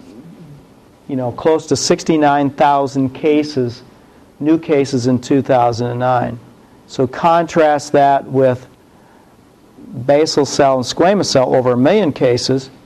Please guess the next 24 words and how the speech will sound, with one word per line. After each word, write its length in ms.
This 180
is 140
relatively 560
rare. 320
It's 80
about 280
five 280
percent 340
of 80
all 380
skin 320
cancers. 520
But 100
when, 200
again, 280
when 100
I 80
gave 320
this 180
talk 340
about 480
ten 380
years 320
ago, 460